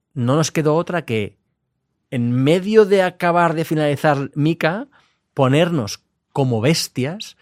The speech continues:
a entregar toda la documentación de la entidad de pagos, ¿vale? Y llegamos. Entregamos el uno de marzo del dos, del, de este año, ¿vale? El deadline era el dos de marzo. Solo creo que han entregado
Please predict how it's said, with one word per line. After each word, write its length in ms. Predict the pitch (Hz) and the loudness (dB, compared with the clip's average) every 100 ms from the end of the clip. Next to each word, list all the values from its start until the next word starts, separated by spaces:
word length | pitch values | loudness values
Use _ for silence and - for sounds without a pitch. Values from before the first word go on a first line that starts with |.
| _ _ _ _ - | _ _ _ _ -4
a 100 | 127 | -2
entregar 440 | 123 113 113 151 | -2 -2 -2 -4
toda 360 | - 143 139 151 | -4 -4 -4 -2
la 100 | 143 | -2
documentación 540 | 135 131 123 - 139 | -2 -6 -6 -8 -6
de 100 | 139 | -4
la 80 | 117 | -4
entidad 260 | 107 95 | -6 -8
de 100 | 92 | -10
pagos, 400 | - - - - _ _ _ _ _ _ _ _ _ - | -16 -20 -20 -20 _ _ _ _ _ _ _ _ _ -12
¿vale? 300 | - 247 208 _ _ _ _ _ | -10 -10 -16 _ _ _ _ _
Y 120 | - | -4
llegamos. 540 | 135 104 113 87 - - _ _ _ _ _ _ _ | -2 0 -2 -4 -12 -18 _ _ _ _ _ _ _
Entregamos 440 | 113 104 107 120 | -4 -4 -2 0
el 80 | 110 | 0
uno 120 | 107 | 0
de 60 | 104 | -2
marzo 320 | 101 101 147 | -2 -2 0
del 160 | 117 104 | 0 -2
dos, 140 | 104 | -4
del, 320 | 101 104 95 | -4 -6 -6
de 60 | 98 | -8
este 160 | 98 - | -8 -12
año, 240 | 65 - _ | -14 -20 _
¿vale? 300 | - 143 180 _ | -6 -6 -8 _
El 160 | - 101 | -10 -6
deadline 320 | 120 123 120 | -4 -2 -2
era 140 | 127 | -2
el 120 | 120 | -4
dos 160 | 104 117 | -6 -6
de 60 | 101 | -8
marzo. 320 | 78 - _ _ _ _ _ _ _ _ _ - | -12 -18 _ _ _ _ _ _ _ _ _ -18
Solo 340 | - 139 156 | -2 0 0
creo 200 | 147 156 | 2 2
que 100 | 151 | 4
han 120 | 139 | 2
entregado 580 | 143 131 131 139 180 202 | 2 0 2 2 0 -4